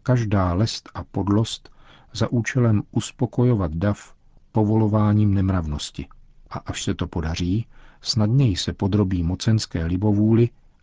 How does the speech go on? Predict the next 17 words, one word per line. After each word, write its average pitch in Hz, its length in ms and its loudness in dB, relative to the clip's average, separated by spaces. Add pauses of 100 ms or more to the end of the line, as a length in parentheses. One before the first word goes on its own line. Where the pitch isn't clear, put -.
a 131 100 2
bude 120 220 0
poslouchat.“ - 600 -6 (1400)
Tolik 85 340 -4 (120)
Lev 95 160 -4
třináctý. 82 640 -4 (960)
Kromě 143 380 4
zajímavých 117 760 0
a - 40 -12
artikulovaných 95 920 0
odpovědí 98 680 0
na 95 120 2
toto 92 300 -4
drama, 87 420 0 (260)
jehož 92 260 -4
jsme 82 180 -4
svědky, - 520 -4